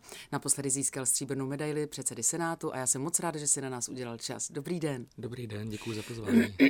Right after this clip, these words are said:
Speaker 1: <clears throat> Já jsem zvolila tedy oslovení novinář na YouTube, protože youtuber mi přijde trošku hanlivý, nevím, jak vám.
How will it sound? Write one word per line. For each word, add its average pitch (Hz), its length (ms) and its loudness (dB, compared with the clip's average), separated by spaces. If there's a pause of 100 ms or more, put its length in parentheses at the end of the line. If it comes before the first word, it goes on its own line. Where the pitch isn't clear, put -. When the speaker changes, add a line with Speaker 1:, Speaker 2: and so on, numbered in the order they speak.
(140)
Speaker 1:
<clears throat> 254 300 10
Já 143 200 2
jsem 190 180 8
zvolila 165 360 2
tedy 175 220 0
oslovení 170 380 2
novinář 170 420 0
na 165 100 -2
YouTube, 143 380 -2
protože 151 580 -2
youtuber 151 640 -2
mi 143 120 -4
přijde 165 240 -8
trošku 147 420 -6
hanlivý, 131 520 -2
nevím, 139 260 -2
jak 147 120 -4
vám. 139 280 -2